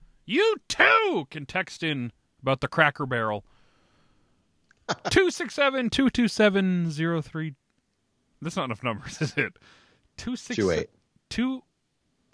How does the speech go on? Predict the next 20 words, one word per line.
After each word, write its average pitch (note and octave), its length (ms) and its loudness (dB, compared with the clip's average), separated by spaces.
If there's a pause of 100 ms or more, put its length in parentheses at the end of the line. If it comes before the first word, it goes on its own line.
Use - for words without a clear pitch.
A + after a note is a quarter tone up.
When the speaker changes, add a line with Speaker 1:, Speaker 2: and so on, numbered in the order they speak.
(640)
Speaker 2:
Two A#2+ 100 0
six B2+ 220 -4
seven, F#2 500 2
two G#2 220 6
two G2+ 180 6
seven, E2 580 2 (160)
zero E2 360 6
three A#1 420 -4 (100)
two - 200 -4
eight. - 40 -2
Speaker 1:
Two - 60 -4
six - 260 -8
seven, B3 640 -4 (200)
two D#4+ 240 0
two C#4 220 -6
seven, A3+ 440 -2
zero A3 300 0
three G#3+ 240 -6
two F3 260 -2
eight. E3+ 220 -2